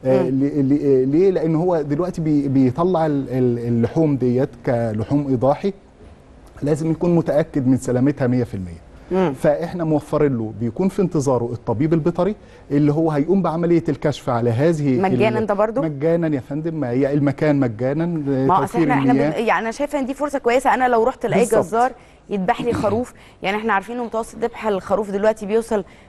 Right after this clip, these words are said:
Speaker 2: مية وخمسين، ميتين، تلتمية جنيه في بعض الأماكن،
Speaker 1: هو
Speaker 2: والعجل ممكن يوصل لستمية وسبعمية جنيه.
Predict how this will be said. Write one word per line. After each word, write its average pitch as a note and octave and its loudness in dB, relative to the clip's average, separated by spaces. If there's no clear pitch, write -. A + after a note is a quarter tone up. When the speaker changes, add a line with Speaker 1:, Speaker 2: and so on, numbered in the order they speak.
Speaker 2:
مية A3 2
وخمسين، A3 -2
ميتين، A3 -2
تلتمية G#3 -2
جنيه G3 0
في F3+ -4
بعض G#3+ 4
الأماكن، A3+ -4
Speaker 1:
هو A#3 -4
Speaker 2:
والعجل A3+ 0
ممكن B3 -6
يوصل B3 -4
لستمية G#3+ -4
وسبعمية A2+ -2
جنيه. A2+ -4